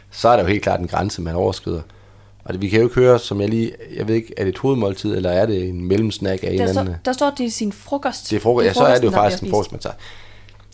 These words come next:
Speaker 1: Altså, hvis det er til gene for andre medarbejdere, så skal man jo ikke gøre det. Altså, det, det er sådan lidt en no-brainer for mig. Selvfølgelig skal man ikke gøre noget, der,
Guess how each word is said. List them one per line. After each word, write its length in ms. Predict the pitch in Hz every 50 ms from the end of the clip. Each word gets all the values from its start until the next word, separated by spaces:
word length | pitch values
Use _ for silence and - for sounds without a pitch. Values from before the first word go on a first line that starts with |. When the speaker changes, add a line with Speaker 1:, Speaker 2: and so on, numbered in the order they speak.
| - -
Speaker 1:
Altså, 160 | - - 107 107
hvis 140 | 110 104
det 80 | - 120 113 -
er 60 | 110
til 20 | - - - - 131
gene 340 | 147 165 185 196 185 123 87 - - - - - - - - -
for 180 | - - - 92
andre 340 | 90 98 107 127 - 98
medarbejdere, 480 | 90 101 107 107 90 - 85 90 82 82
så 120 | - -
skal 200 | 110 - - 98
man 120 | 85 82 80
jo 40 | 82
ikke 100 | 92 -
gøre 220 | - 87 82 82 82
det. 100 | 82 80 - - - - - _ _ - -
Altså, 200 | - 90 95 92
det, 260 | 98 113 120 117 120 -
det 80 | 123
er 40 | 120
sådan 180 | 113 113 110 101
lidt 120 | 104 104
en 120 | 110 95
no-brainer 380 | 92 98 107 95 95 90 85 82
for 120 | 78 -
mig. 220 | 80 82 85 90 -
Selvfølgelig 360 | 95 95 - 135 143 143 120
skal 160 | - - 101
man 80 | 95 98
ikke 120 | 101 -
gøre 180 | - 110 107 104
noget, 160 | 107 104 98
der, 180 | 95 92 87